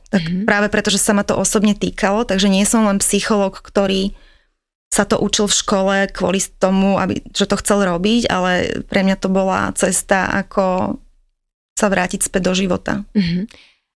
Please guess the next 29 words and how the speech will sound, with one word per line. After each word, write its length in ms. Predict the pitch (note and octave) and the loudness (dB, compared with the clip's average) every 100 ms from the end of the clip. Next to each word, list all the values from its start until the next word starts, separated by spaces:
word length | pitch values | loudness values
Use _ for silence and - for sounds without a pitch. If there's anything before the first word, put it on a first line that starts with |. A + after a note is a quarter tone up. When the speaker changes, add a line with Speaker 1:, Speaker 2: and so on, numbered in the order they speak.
| _ | _
Speaker 2:
A 380 | F#3+ F3 F3 F3 _ _ _ _ - | -2 0 0 -4 _ _ _ _ 0
mňa 120 | G3 | 2
veľmi 220 | G3 B3+ | 4 4
zaujalo, 520 | F#3+ E3 D#3+ D3+ D3+ D#3+ | 4 2 2 2 2 0
a 220 | - D3+ D3+ | 0 0 0
keď 180 | - - | -2 -2
si, 180 | - D#3+ D#3 | 0 2 2
a, 220 | - C#3+ | 0 0
spomenula, 640 | D3 - D#3+ D#3+ D#3 D#3 D#3 - | 0 2 2 4 4 2 0 -4
že 640 | - D3+ D3 D3 C#3+ D3 D3 - - - | -6 -2 2 2 2 2 0 -6 -20 -4
si 120 | - | 0
potom 200 | - E3+ | 2 2
začala 320 | E3 - F3+ | 2 2 2
mať, 180 | F3 E3 - | 2 2 2
a, 100 | D#3+ D#3 D3+ - | 2 2 0 -2
akoby 320 | - F3 D#3+ | -2 0 0
úzkosti 600 | D3 D3+ - F3 - C#3+ - | 0 0 0 -2 -2 -6 -4
a 300 | - C3+ C3+ - | -2 0 0 2
insomniu, 540 | D#3+ - F3 D#3+ D#3 | 2 4 4 4 4
že 100 | D3+ | 2
si 140 | D3 | 2
nemohla 280 | D3 D3 D#3 | 2 2 2
spávať 540 | D3+ - C3 C#3 D#3 - | 0 -2 0 2 0 0
a 60 | |
mala 180 | D3 D3 | 0 0
si 160 | D3+ E3+ | 0 2
aj 80 | |
malé 220 | D3+ C#3+ D#3+ | 2 0 0
bábätko, 500 | C#3 C#3 - F3+ | 0 -2 -2 -4